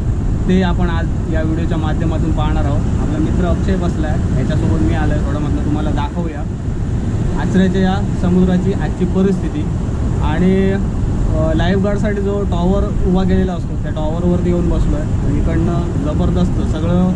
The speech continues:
black and व्हाईटमध्ये झालं आहे, म्हणजे आकाश सगळं व्हाईट दिसतं आहे. आणि, अ,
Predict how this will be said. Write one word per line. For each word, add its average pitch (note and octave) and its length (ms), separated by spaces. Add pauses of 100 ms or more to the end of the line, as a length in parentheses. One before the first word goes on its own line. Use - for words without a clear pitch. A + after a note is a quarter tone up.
(220)
black E3 220
and F#3+ 100
व्हाईटमध्ये F3+ 560
झालं E3+ 160
आहे, - 80
म्हणजे - 240 (160)
आकाश - 440
सगळं D#3+ 160
व्हाईट - 260
दिसतं - 200
आहे. - 340 (320)
आणि, - 200 (300)
अ, - 180